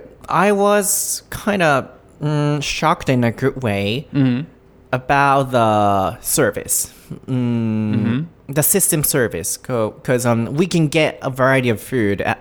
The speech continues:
Speaker 1: home, and then the drivers are anywhere.
Speaker 2: Right,
Speaker 1: And then
Speaker 2: yeah.
Speaker 1: near the shops they're living,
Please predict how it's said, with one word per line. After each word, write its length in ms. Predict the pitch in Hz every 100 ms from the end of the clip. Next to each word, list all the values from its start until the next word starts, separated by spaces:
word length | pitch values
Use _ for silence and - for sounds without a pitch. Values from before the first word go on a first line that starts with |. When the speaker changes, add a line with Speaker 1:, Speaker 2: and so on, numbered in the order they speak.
| -
Speaker 1:
home, 400 | 131 107 95 113 - - - -
and 120 | 147 139
then 60 |
the 100 | 139
drivers 600 | 131 - 175 196 165 151 131
are 240 | 113 - -
anywhere. 880 | 160 156 127 104 104 90 92 113 - - 123
Speaker 2:
Right, 140 | 123 120 117
Speaker 1:
And 140 | 147 147
then 140 | 143
Speaker 2:
yeah. 60 | 135 127 156
Speaker 1:
near 280 | 196 202 185
the 140 | 160
shops 680 | 147 - 170 220 254 - - - _ 113
they're 400 | 113 143 120 110
living, 600 | 127 127 107 95 101